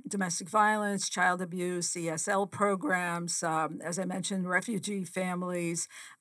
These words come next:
welfare to work, uh, making those women, uh, have a transition period. We also focus on the extracurricular activities that most of these families can't afford. So, uh, a number of them deal with, uh, musical ins-, providing musical instruments and instruction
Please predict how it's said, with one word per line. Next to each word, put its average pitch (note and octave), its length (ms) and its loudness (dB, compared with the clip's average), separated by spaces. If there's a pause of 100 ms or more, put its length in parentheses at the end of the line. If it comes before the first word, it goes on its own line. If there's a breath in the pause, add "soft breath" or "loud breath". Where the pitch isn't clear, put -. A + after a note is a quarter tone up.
(140)
welfare G#3 540 2
to G#3+ 160 -4
work, G3 420 -2 (500)
uh, G#3+ 60 -2
making G3 440 -2
those F3+ 280 -2
women, F3+ 500 -2
uh, F#3 340 -6
have F3+ 300 2
a G3 60 2
transition F#3+ 960 0
period. E3+ 640 -2 (400 loud breath)
We C4+ 100 2
also E4+ 300 2
focus B3 440 2
on G3 360 6 (100)
the F#3+ 320 -2
extracurricular G3+ 960 0
activities F#3 640 -2
that E3 220 0
most G3+ 260 0
of G#3+ 80 -4
these F3+ 200 -4
families F3 360 -2
can't E3 280 -6
afford. - 420 -8 (440 loud breath)
So, F#3+ 340 4 (140)
uh, F#3 320 0
a F#3 40 -2
number G#3+ 380 6
of G3 100 0
them F3+ 320 4
deal F#3 320 0
with, F3 340 -2
uh, D#3+ 160 2
musical F#3+ 480 0
ins-, F#3+ 160 -2
providing F3+ 520 0
musical F#3+ 420 0
instruments G3+ 640 0
and F3 220 -2
instruction F#3+ 840 -2